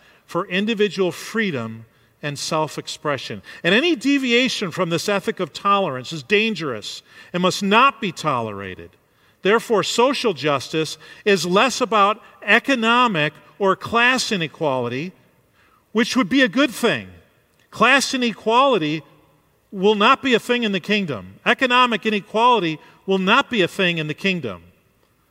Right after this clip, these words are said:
Those are good things to help the person next to us who's maybe of a different class or a different economic status than us. It's good to help them. That's, that's social justice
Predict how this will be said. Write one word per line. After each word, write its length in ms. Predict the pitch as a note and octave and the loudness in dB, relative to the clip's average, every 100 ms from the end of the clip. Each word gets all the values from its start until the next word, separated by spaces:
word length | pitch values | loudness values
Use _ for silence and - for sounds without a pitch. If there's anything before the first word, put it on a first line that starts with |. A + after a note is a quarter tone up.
| _ | _
Those 200 | - A3+ | -2 0
are 60 | C#4+ | 0
good 240 | E3+ C4 | 0 -2
things 400 | A#3 B3+ F#3+ C#3+ | 0 0 0 -2
to 180 | - F3+ - - - | -2 -2 -2 -18 -8
help 400 | G3+ D4 C#4+ - | 2 2 2 -2
the 80 | |
person 520 | G3 - B3+ - A3+ F#3+ | -2 0 0 0 -2 0
next 300 | A#3 - - | 0 0 -4
to 160 | A3+ D#3+ | -2 0
us 440 | G2 - - - _ _ _ _ | -2 -8 -14 -14 _ _ _ _
who's 220 | - A3 E3+ | -2 0 2
maybe 240 | A#3 A#3 | 2 2
of 120 | A3 | 0
a 40 | G3 | 2
different 360 | G3+ - B3+ | -2 -4 -8
class 420 | - A#3 A#3 A3 | -2 2 2 0
or 80 | G3 | -2
a 60 | E3+ | -2
different 400 | E3 G#3 B3 A3 | -2 -2 -2 -2
economic 560 | G#3 G3+ G#3 B3+ C4 | -2 -2 0 0 0
status 420 | - G#3+ F#3 E3+ - | -4 0 0 -2 -6
than 140 | F3+ | -2
us. 260 | F#3 G3 - - - A#3 | 0 -2 -6 -20 -8 0
It's 200 | A3+ - | 0 0
good 280 | A3 A#3 | -2 0
to 100 | C4 | 0
help 340 | F#3+ G3+ A#3 - | 2 2 0 -2
them. 280 | D#3+ A#2 F2 - _ _ _ _ _ | -4 -4 -10 -20 _ _ _ _ _
That's, 480 | F3 G#3 A#3+ - - - _ | 2 2 2 -6 -10 -14 _
that's 180 | G3+ A#3 | -2 -2
social 480 | - B3+ A#3+ - G3 | 0 2 2 -2 -4
justice 800 | C3 G3 G3 - G#3 F#3 - | 0 -2 -2 -2 -2 -2 -8